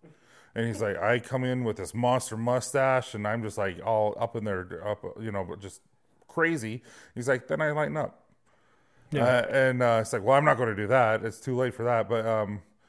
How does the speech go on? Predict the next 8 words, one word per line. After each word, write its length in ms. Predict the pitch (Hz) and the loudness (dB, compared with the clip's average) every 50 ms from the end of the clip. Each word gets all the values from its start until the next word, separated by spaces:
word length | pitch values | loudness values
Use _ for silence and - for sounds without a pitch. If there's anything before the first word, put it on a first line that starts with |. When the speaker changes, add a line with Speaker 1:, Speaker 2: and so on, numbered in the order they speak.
| _ _ _ _ _ - | _ _ _ _ _ 0
Speaker 1:
but 140 | 135 117 131 | 0 0 2
no, 180 | 156 165 151 | 2 2 2
I've 240 | 135 120 127 139 143 | 2 2 2 0 0
just 240 | 131 151 139 - - | 0 -4 -8 -6 -6
learned 360 | 127 135 139 143 143 139 131 | -4 -4 -2 -2 -2 -2 0
that 200 | 123 117 113 - | 0 0 0 -2
it's 320 | 120 127 123 - - - - | -4 -4 -4 -6 -10 -12 -12
the 340 | - - 120 117 113 110 | -10 -10 -8 -8 -8 -10